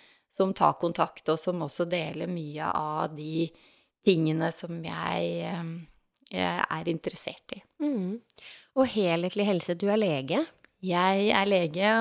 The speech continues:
Speaker 1: og er utdannet i Oslo for lenge siden. Jeg har jobbet som lege nå i over tjue år,
Speaker 2: Mhm.
Speaker 1: så det begynner å bli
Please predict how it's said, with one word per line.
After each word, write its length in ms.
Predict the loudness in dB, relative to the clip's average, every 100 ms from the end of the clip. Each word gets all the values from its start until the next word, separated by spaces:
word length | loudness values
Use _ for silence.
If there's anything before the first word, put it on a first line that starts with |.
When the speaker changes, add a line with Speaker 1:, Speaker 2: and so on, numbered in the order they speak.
| 2
Speaker 1:
og 300 | 0 -2 2
er 300 | 2 4 4
utdannet 580 | 2 0 2 2 4 2
i 40 | 2
Oslo 360 | 0 0 2
for 200 | 2 0
lenge 300 | 2 2 0
siden. 300 | 0 0 2
Jeg 260 | 4 4 2
har 80 | 0
jobbet 180 | -2 -4
som 180 | 0
lege 300 | 0 0 -2
nå 140 | -8 -4
i 80 | -2
over 260 | -2 -2 -2
tjue 320 | 0 0 4
år, 240 | 8 8 6 -4 -6
Speaker 2:
Mhm. 420 | -6 -4 -6 -2
Speaker 1:
så 80 | 0
det 120 | 4
begynner 280 | 4 4 4
å 120 | 2
bli 480 | 0 0 2 0 0